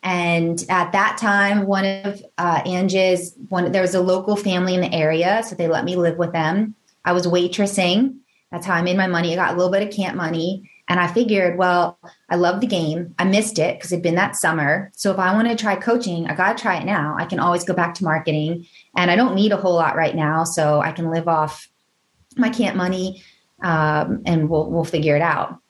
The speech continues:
And at that time, I just fell in love with it. It's one of those things where when you're there and you're in it, I realized I knew more than I thought I did. And again, Beth Anders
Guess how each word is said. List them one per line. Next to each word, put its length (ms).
And 160
at 240
that 220
time, 280
I 80
just 200
fell 120
in 80
love 160
with 140
it. 240
It's 140
one 120
of 60
those 220
things 280
where 540
when 220
you're 120
there 280
and 180
you're 80
in 180
it, 280
I 60
realized 580
I 460
knew 260
more 220
than 140
I 80
thought 260
I 100
did. 300
And 100
again, 400
Beth 220
Anders 720